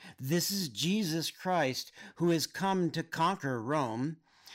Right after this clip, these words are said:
Satan is then cast into the lake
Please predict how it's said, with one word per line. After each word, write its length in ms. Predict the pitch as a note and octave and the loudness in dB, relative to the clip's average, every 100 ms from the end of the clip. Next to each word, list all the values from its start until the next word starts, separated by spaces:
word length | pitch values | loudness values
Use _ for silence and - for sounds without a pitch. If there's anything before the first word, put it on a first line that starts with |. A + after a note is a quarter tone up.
| - - | -16 -6
Satan 580 | - F3+ F3+ F#3+ G#3 | -2 2 2 2 -4
is 300 | F3+ D#3+ C#3 | -4 -4 -4
then 320 | B2 D3+ D3 C3 | 0 2 2 0
cast 560 | - F3 G3 F3 - - | -6 -2 0 0 -4 -6
into 280 | B2 B2 A#2+ | -4 -4 -4
the 120 | G#2+ | -6
lake 440 | A#2+ A#2+ D3 - | -6 -2 -2 -2